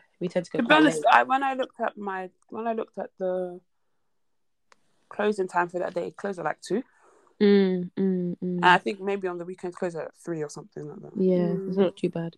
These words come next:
Speaker 1: But yeah.
Speaker 3: Yeah.
Speaker 1: Oh, cool. Um, but oh my God, you have to tell me, how was Nobu? That's actually one restaurant I still haven't gone
Speaker 2: It
Speaker 1: to.
Speaker 2: was so, the food was so good.
Speaker 1: Wow.
Speaker 3: Really?
Speaker 2: It was, I, I don't know whether,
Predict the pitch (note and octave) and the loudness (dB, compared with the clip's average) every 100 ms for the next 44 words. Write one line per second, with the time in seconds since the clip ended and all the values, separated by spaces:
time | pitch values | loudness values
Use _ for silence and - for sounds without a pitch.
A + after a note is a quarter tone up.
0 | - G3+ G3+ E3+ D#3+ E3 - - _ - | -6 -2 0 0 -2 -10 -20 -20 _ 4
1 | A#3+ A#3 - C#4+ G#3 - A3 A#3 A3+ C4 | 4 6 4 4 4 4 6 8 8 6
2 | - B3 B3 B3 A#3 G3+ A3+ B3 - G#3+ | 8 4 4 2 0 -2 -8 -8 -8 -10
3 | F#3+ G#3 G3 F3 G3 F#3+ E3+ G#3+ B3+ - | -6 -6 -6 -4 -4 -4 -4 -4 -4 -2
4 | G#3+ G#3+ G3+ - E3+ F#3 - G3 G3 F#3 | 0 2 0 -4 -12 -12 -12 -12 -12 -14
5 | - _ _ F#3+ F#3 A3 G#3+ A3 A#3 - | -20 _ _ -2 2 4 6 4 4 -4
6 | - - A#3+ A3 G#3 G3+ G3+ _ - - | -14 -6 0 0 0 -4 -8 _ -18 -14
7 | - G#3+ F#3 - - - F3+ F3 E3 F#3+ | -8 -6 -6 -8 -6 0 0 0 -2 -4
8 | - _ - E3+ F3 F3 D#3+ F#3+ G3 G3+ | -6 _ -10 0 2 4 2 2 4 4
9 | F#3+ F#3 F3+ F3+ - G3+ G3 G3+ - - | 4 2 0 -2 -4 0 0 0 -4 -12
10 | - F#3 - G3+ A#3 B3 A#3 A3 G3+ G#3+ | 4 4 6 6 6 2 0 -2 -2 -2
11 | G#3+ G3+ F#3 | 0 -2 -2